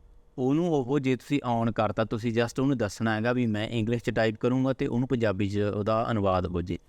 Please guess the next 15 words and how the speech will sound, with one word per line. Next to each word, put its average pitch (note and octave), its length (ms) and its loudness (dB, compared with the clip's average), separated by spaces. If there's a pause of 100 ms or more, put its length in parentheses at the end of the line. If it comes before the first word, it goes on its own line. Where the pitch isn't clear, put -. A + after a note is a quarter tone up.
(200)
ਤਾਂ C#3+ 160 4
ਨਾਲ B2+ 180 2
ਦੀਆਂ B2+ 120 -2
ਤੁਸੀਂ B2+ 220 -2
ਟਾਈਪ A2+ 220 2
ਕਰਦੇ A#2 340 0
ਰਹਿਣਾ B2 160 2
ਹੈਗਾ, A#2+ 120 -2
ਉਹਨੇ A#2+ 140 0
ਥੱਲੇ G#2+ 260 0
ਅਨੁਵਾਦ G#2 300 0
ਕਰ G2 180 0
ਕਰਕੇ F#2+ 280 -2
ਦੂਜੇ G2 240 2
ਪਾਸੇ G#2 380 0